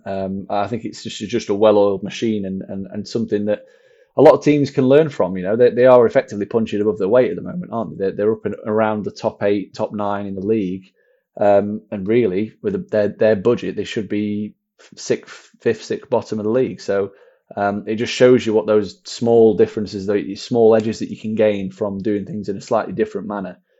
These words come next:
um, similar to likes of Brentford, that make a massive difference. And, and yeah, it, De Zerbi has, has, he's definitely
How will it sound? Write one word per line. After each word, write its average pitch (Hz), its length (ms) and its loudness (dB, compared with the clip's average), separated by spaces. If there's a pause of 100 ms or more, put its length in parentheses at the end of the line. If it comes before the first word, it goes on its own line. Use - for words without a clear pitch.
(200)
um, 95 400 -4
similar 98 340 -4
to - 140 -8
likes 98 220 -4
of 95 100 -12
Brentford, 107 500 -2 (580)
that 104 300 4 (280)
make 117 220 -4
a 120 40 -2
massive 117 240 -4
difference. 104 460 -4
And, 98 100 -6
and 107 160 -4
yeah, 120 100 4
it, 98 400 -2
De 113 140 -4
Zerbi 117 460 6
has, 107 340 -4
has, 107 380 -6 (1080)
he's 170 140 -10
definitely 113 640 2